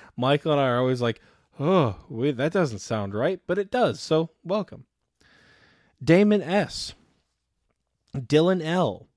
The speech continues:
Elite Oreo Dunker. E X P Enjoyer. Gumby. Legend Gary. Lil Drakey. Mark, A K A Ice Team. Missus Oxy M.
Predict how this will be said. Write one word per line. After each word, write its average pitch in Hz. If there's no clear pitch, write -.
Elite 196
Oreo 202
Dunker. 143
E 214
X 214
P 170
Enjoyer. 101
Gumby. 160
Legend 185
Gary. 147
Lil 117
Drakey. 170
Mark, 139
A 123
K 113
A 113
Ice 131
Team. 113
Missus 196
Oxy 143
M. 139